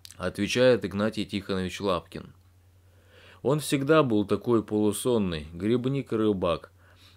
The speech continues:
Зачем он стал священником при таком индифферентном характере, он и сам, видимо, и по сей день понять не может. Как будто во сне сосватали парня. Но иногда он и меня удивляет, что вдруг занимает какую,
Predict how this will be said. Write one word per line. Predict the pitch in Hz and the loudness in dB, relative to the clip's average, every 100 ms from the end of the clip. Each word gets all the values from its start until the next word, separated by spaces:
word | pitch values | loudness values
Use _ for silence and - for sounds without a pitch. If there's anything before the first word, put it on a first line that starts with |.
| - | -12
Зачем | 90 104 - 156 | -4 -2 2 0
он | 143 135 | 0 -4
стал | - 143 143 | 4 6 6
священником | 127 117 - 147 151 131 127 117 | 2 -2 0 0 0 0 2 2
при | 110 | -2
таком | 101 107 135 131 113 | -2 0 0 0 -4
индифферентном | 113 110 104 104 113 127 117 104 92 | -4 -2 -2 -2 0 0 -2 -4 -4
характере, | 98 107 135 123 104 85 | 0 2 2 0 -2 -2
он | 78 117 131 | -2 -2 -2
и | |
сам, | - 143 139 | 2 2 2
видимо, | 107 110 101 92 90 82 - | 0 0 0 -2 -2 -4 -6
и | 104 | -10
по | 101 92 | -6 -4
сей | 107 101 | -2 -2
день | 101 127 123 | 0 -4 -2
понять | 92 104 107 104 | -4 -2 -4 -4
не | |
может. | 113 113 90 76 - _ _ - - - | -4 -2 -4 -6 -12 _ _ -20 -20 -14
Как | - 107 | -4 -4
будто | 127 151 143 131 113 | -2 -4 2 4 4
во | 110 107 | 2 0
сне | - 139 | 0 -4
сосватали | 131 95 95 104 101 87 87 | -2 -4 0 0 0 -4 -4
парня. | 101 98 90 73 65 _ - _ - - - - | 0 0 0 -8 -14 _ -20 _ -20 -20 -20 -12
Но | 101 131 | -2 0
иногда | 123 135 131 131 151 143 | 0 0 0 4 6 6
он | 139 135 117 | 4 2 2
и | 113 | -2
меня | 120 127 135 139 | -2 0 2 4
удивляет, | 120 101 101 101 104 98 90 - | 4 2 0 2 2 2 0 -4
что | - - - 120 113 | -8 -10 -4 0 2
вдруг | 101 104 147 135 | 0 0 0 0
занимает | - 110 110 117 131 131 110 | -2 -2 0 0 2 2 0
какую, | 113 107 131 123 117 | -6 -4 -2 0 0